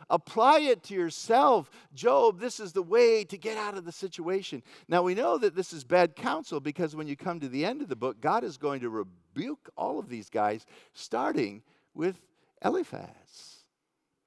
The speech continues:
And although they say some good things, they misapply it to Job. So he talks about this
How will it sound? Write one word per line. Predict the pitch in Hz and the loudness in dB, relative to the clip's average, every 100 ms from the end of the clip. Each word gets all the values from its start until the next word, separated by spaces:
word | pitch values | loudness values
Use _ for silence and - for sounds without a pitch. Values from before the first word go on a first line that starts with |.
| _ _ _ _ _ _ _ _ _ _ - | _ _ _ _ _ _ _ _ _ _ -4
And | 185 220 | 2 6
although | 214 277 | 6 6
they | 285 262 | 2 0
say | - 240 | 0 -2
some | 226 214 | 0 -2
good | 165 254 330 | 0 0 0
things, | - 202 175 139 151 220 254 - - _ _ _ _ _ _ _ _ _ _ _ _ _ _ | 0 4 4 4 -4 -12 -14 -16 -18 _ _ _ _ _ _ _ _ _ _ _ _ _ _
they | 175 190 | 6 6
misapply | 233 277 311 - 247 185 | 6 -2 -6 -2 2 2
it | 190 208 | 2 -2
to | - | -10
Job. | 240 - 320 359 294 - _ _ _ _ _ _ _ _ _ _ _ _ _ _ _ _ _ _ _ _ _ _ _ _ _ _ _ _ _ _ _ _ _ _ _ _ | -16 -10 -8 -8 -12 -18 _ _ _ _ _ _ _ _ _ _ _ _ _ _ _ _ _ _ _ _ _ _ _ _ _ _ _ _ _ _ _ _ _ _ _ _
So | - 214 | 4 4
he | 208 208 | 4 0
talks | 277 392 - 247 | -2 -4 -4 -6
about | 185 190 156 - | 4 6 6 2
this | 165 156 - - | 0 0 -2 -16